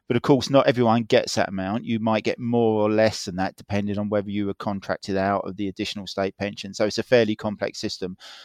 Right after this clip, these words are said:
So you, you may find that you get less than that, but at, at least that is a decent contribution to the targets we just talked about. At present, you actually qualify for the state pension at age sixty-six,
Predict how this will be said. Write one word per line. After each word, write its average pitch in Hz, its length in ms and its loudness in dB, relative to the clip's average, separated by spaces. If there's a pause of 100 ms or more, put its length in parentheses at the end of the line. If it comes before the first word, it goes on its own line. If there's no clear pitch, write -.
So - 160 -4
you, 110 240 0
you 120 120 0
may 123 340 4
find 107 500 -2
that 110 180 -4
you 101 160 -6
get - 260 -2
less - 360 -4
than 85 160 -12
that, 95 320 -4 (360)
but 117 140 4
at, 120 140 2
at 131 80 4
least 127 320 4
that 113 160 6
is 107 120 -4
a 113 60 -2
decent 117 380 -2
contribution 117 640 -4
to - 120 -16
the 123 100 -2
targets 123 480 2
we 123 120 -4
just - 240 -10
talked - 260 -8
about. 180 300 -2 (480)
At 165 180 6
present, 120 480 2
you 120 140 2
actually 120 340 0
qualify 107 640 2
for 107 140 -8
the - 60 -12
state 107 360 0
pension 107 400 -6
at 110 120 -8 (120)
age 110 240 0
sixty-six, - 880 -4